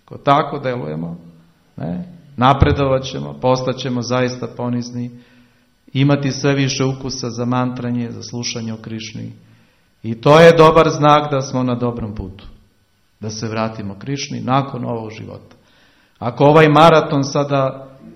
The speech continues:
tako uradimo, da posle toga jedva čekamo da mantramo Hare Krišna mantru, da slušamo Krišni, to znači da smo radili maraton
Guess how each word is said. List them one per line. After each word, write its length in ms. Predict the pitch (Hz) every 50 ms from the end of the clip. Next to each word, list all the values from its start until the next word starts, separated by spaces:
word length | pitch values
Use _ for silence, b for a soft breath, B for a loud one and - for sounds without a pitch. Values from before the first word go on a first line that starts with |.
| - _
tako 360 | - 156 170 175 180 180 160
uradimo, 440 | 165 165 160 156 147 139 131 120 113
da 200 | 104 120 120 -
posle 400 | - 175 196 196 190 190 180 -
toga 260 | - 175 170 170 151
jedva 440 | 131 127 139 175 214 214 - 190 170
čekamo 440 | 190 180 175 170 175 156 131 131 123
da 140 | 117 127 127
mantramo 520 | 135 156 170 180 170 175 139 135 135 127
Hare 240 | 117 135 135 127 123
Krišna 420 | 131 123 120 - - 117 113 113
mantru, 400 | 110 110 110 107 104 107 104 92
da 200 | 90 90 95 92
slušamo 500 | - - - 180 196 185 180 165 135 131
Krišni, 400 | 120 - 135 120 120 - - - - b b b b b b b b
to 220 | - 170 190 196
znači 400 | 185 170 180 180 180 180 180 175 160
da 80 | 160 160
smo 240 | - - 160 156
radili 640 | 156 156 156 156 156 156 147 147 143 143 147 - - - - _ _ _ _ _
maraton 720 | _ 123 139 143 139 135 135 - 139 131 131 131 131 -